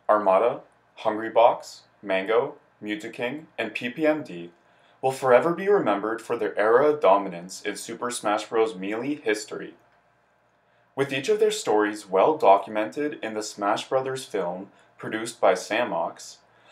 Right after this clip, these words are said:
the legacy of the five Melee gods is deeply rooted into the foundation of the modern competitive timeline.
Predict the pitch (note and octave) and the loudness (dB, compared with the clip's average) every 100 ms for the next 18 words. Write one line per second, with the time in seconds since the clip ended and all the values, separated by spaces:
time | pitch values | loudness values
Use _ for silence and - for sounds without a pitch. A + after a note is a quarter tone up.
0 | - - A#2+ A2+ B2 F3 - G3+ G3 - | -20 -2 0 2 0 0 -6 -2 -2 -2
1 | - A2 C3 C#3 D3 D3 - F#2 F#2 A#2+ | 4 6 6 2 0 0 2 6 6 4
2 | - G#2 - - A2+ B2 E3+ D3 G2 F#2+ | -4 -16 -18 -14 -12 -8 -6 -6 -6 -6
3 | G#2 A2+ - - - G#2 - G#2 B2+ C3+ | -4 -4 -6 -12 -8 -10 -2 0 0 -2
4 | F#2+ F#2+ - B2 B2 G#2+ G#2 F#2+ F2+ A2 | -8 -8 -8 -8 -4 -6 -6 0 2 2
5 | G#2+ G#2 A2 - G2 F#2 F#2 F2+ - F#2+ | 0 -8 -16 -14 -10 -8 -8 -10 0 0
6 | G2 F2 - | 0 -4 -10